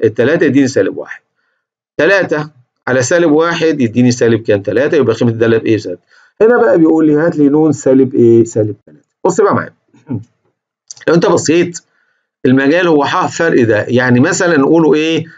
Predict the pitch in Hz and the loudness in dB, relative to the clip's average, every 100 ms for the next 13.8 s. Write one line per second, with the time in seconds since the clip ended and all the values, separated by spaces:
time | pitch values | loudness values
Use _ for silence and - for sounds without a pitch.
0 | _ - - 151 147 - 113 107 104 107 | _ -8 -2 0 0 0 0 0 0 -2
1 | 180 196 170 160 185 165 151 180 180 120 | -2 -2 0 -2 0 0 2 2 0 -6
2 | - 117 117 - 190 180 156 147 160 147 | -6 -2 -2 0 0 2 2 2 2 0
3 | 123 107 107 110 113 175 185 165 - - | 0 0 0 0 -2 0 -2 -4 -8 -20
4 | _ - 117 127 175 190 175 175 180 139 | _ -4 0 2 2 0 0 0 0 0
5 | 120 117 180 160 - 143 147 147 143 123 | -2 -2 -2 0 0 0 0 0 0 0
6 | 107 110 107 135 123 110 131 139 147 160 | 0 -2 -2 0 0 2 2 4 2 2
7 | 170 175 180 165 170 151 147 _ _ _ | 0 0 0 0 0 0 -4 _ _ _
8 | - 101 104 95 131 143 123 120 139 131 | -6 -2 -2 0 0 0 0 -2 -2 -2
9 | 127 110 135 151 170 180 185 175 165 165 | -2 0 0 2 0 0 2 2 0 0
10 | 147 120 151 160 151 - _ - 120 117 | 0 2 0 0 -2 -6 _ -4 0 2
11 | 143 196 208 - _ _ 113 170 185 151 | 0 0 -2 -4 _ _ -4 -2 0 0
12 | 160 - 120 110 107 156 123 107 107 92 | -2 -2 -2 -2 -2 -2 -2 -2 -4 -6
13 | - 95 _ 156 196 180 196 143 | -14 -20 _ -18 -16 -12 -8 -6